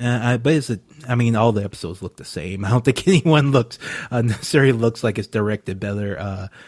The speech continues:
than the, any of the other ones, 'cause it is a T V show. It's kinda just a machine. But yeah, um, I think, you know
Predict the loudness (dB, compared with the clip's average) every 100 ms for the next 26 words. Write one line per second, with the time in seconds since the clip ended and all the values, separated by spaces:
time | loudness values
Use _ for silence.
0 | -20 _ 0 2 2 -2 -4 0 2 0
1 | -2 -4 -2 -4 -4 -4 2 4 2 -2
2 | -10 _ -10 -8 -6 -8 -6 -8 -6 -2
3 | -2 -2 -4 -4 -2 -2 -2 -2 -2 -4
4 | -2 -2 -2 -4 -10 -18 -20 _ -2 2
5 | 2 0 -4 -6 -4 -4 -4 -6 -14 -4
6 | -2 0 0 0